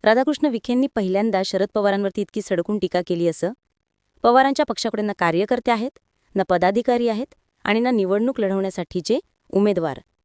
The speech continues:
म्हणून ते अजित पवारांच्या पक्षासोबत युती करा असं म्हणत असावेत, असं राधाकृष्ण विखेंनी केलेलं स्टेटमेंट आणि त्यावरती रोहित पवारांपासून शरद पवारांपासून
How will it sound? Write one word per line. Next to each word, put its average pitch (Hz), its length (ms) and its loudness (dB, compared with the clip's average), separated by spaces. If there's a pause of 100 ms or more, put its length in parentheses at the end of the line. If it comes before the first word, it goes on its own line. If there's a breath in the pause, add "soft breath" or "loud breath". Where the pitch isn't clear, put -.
(180)
म्हणून 247 300 4
ते 330 60 4
अजित 262 240 0
पवारांच्या 233 420 0
पक्षासोबत 208 500 -2
युती 190 280 -2
करा 190 240 2
असं 190 220 -2
म्हणत 180 260 -2
असावेत, 151 420 -6 (760)
असं 330 160 4
राधाकृष्ण 277 480 0
विखेंनी 240 340 -2
केलेलं 220 280 0
स्टेटमेंट 214 560 -2
आणि 185 200 0
त्यावरती 247 420 0
रोहित 214 260 0
पवारांपासून 214 640 -2
शरद 202 320 -2
पवारांपासून 196 680 -2